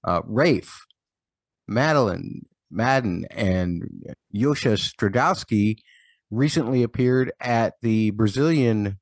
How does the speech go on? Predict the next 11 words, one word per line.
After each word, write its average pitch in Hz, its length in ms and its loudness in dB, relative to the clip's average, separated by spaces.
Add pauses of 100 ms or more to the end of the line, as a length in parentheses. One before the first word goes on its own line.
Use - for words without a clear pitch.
Comic 151 380 -2
Con, 98 520 0
C - 220 0
C 120 240 0
X - 240 -2
P, 190 440 0 (500)
where 120 460 2
they 104 160 2
revealed 90 440 -4
two 90 200 -6
scenes 226 1080 0